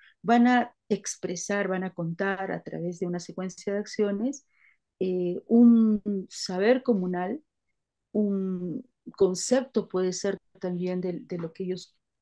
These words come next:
conciben o, o, o saben, por ejemplo, sus concepciones sobre sueño o rituales, o también,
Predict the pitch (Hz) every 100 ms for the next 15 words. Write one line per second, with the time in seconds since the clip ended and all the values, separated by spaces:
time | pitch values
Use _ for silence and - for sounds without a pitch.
0 | _ - 160 - - 190 190 170 170 -
1 | _ _ 165 160 147 - 170 170 - 240
2 | 247 180 175 165 - 185 180 185 175 170
3 | _ _ - 180 180 170 170 - - 180
4 | 175 170 - 165 160 160 - _ - -
5 | 180 202 208 180 180 - _ _ 180 180
6 | 175 - 180 175 190 202 190 180 180 -
7 | - _ _ - 180 175 175 196 202 214
8 | 220